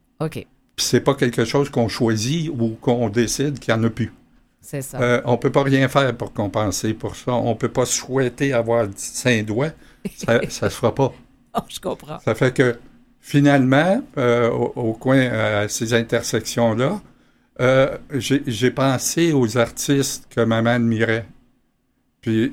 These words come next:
Speaker 2: je me suis dit qu'il fallait que je devienne un artiste de valeur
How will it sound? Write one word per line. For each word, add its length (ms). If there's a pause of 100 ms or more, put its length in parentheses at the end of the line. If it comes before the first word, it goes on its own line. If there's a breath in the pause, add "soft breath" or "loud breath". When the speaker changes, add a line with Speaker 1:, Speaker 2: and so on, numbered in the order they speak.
(140)
Speaker 2:
je 160
me 100
suis 200
dit 320 (340 soft breath)
qu'il 120
fallait 300
que 160
je 100
devienne 400
un 160
artiste 640
de 140
valeur 760